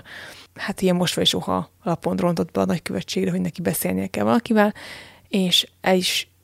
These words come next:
ö, érte, hogy, ö, beszéljen a konzullal, akinek elmondta, hogy Jonestownban az akaratuk ellen tartják ott az embereket, és hogy az ő élete is veszélyben van.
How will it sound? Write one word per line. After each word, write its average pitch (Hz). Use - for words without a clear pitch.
ö, 185
érte, 185
hogy, 175
ö, 175
beszéljen 180
a 185
konzullal, 208
akinek 190
elmondta, 175
hogy 180
Jonestownban 175
az 180
akaratuk 175
ellen 185
tartják 185
ott 190
az 190
embereket, 208
és -
hogy 175
az 175
ő 180
élete 185
is 190
veszélyben -
van. 233